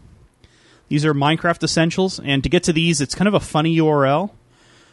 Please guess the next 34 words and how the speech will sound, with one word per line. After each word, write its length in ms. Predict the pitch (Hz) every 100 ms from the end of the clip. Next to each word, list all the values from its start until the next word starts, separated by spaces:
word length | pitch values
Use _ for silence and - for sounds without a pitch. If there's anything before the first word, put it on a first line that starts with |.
| _ -
The 60 |
easiest 400 | - 185 214 226
way 120 | 208 202
to 100 | 190
do 200 | 185 202
it 80 |
is 80 | 165
actually 380 | 143 151 - 156
to, 400 | - - 139 139
uh, 120 | 131
just 220 | 127 135
Google 220 | - 160 151
search 260 | 156 139
for 300 | - 123 123
Minecraft 720 | 117 120 131 135 117 117 - - - - - _ _ _ _ _ _ _ -
Essentials, 460 | 202 208 95 - - - - _ - - - -
and, 300 | - 127 131
uh, 160 | 131 127
it'll 220 | 131 135
be, 420 | 127 131 131 123 - _ _ _
you'll 140 | - 131
see 300 | - 170 135
it, 120 | 117 -
um, 300 | 123 117 113
Essentials 440 | 117 147 139 139
Bucket 440 | - 139 - 139 -
or 280 | 123 117 117
Minecraft 420 | 117 127 135 123
Essentials. 600 | 113 127 123 123 110 - - - - - _
Click 220 | - 131
on 120 | 123 120
one 120 | 120
of 60 |
these, 360 | 135 170 170 -